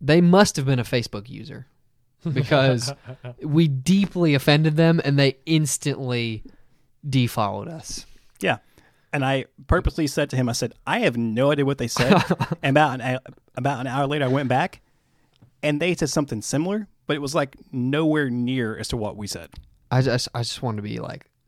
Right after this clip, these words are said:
Speaker 1: "Do you see quotes around that? No. Do you see a retweet? No. We're live tweeting, and we're watching the same game, so chances are we're gonna say something very similar."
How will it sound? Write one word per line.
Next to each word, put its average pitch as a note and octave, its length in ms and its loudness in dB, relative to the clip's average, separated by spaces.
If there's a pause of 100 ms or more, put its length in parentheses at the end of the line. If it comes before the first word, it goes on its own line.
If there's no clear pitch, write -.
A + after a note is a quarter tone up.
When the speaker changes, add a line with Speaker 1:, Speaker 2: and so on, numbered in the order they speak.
(120)
Speaker 1:
"Do C3+ 80 -2
you F#3+ 80 -4
see G3+ 180 -6
quotes G3 320 0
around G3+ 240 0
that? G3 320 -4
No. G3+ 500 2
Do C#3+ 160 -10
you F3+ 80 -4
see A#3 180 -2
a G#3+ 40 4
retweet? A3 540 -2
No. F#3 420 2
We're E3+ 320 -2 (100)
live C#3+ 380 0
tweeting, C#3 500 -2
and C3 320 -2
we're C3+ 220 0
watching C#3+ 380 0
the B2+ 40 -2
same C#3 300 -2
game, A2+ 380 -2
so C3+ 160 -2
chances D3+ 360 -2
are C3+ 140 2
we're C3 100 -2
gonna C3 140 -2
say B2+ 160 -2
something A#2+ 440 -4 (280)
very A#2 540 -2
similar." G2 520 -8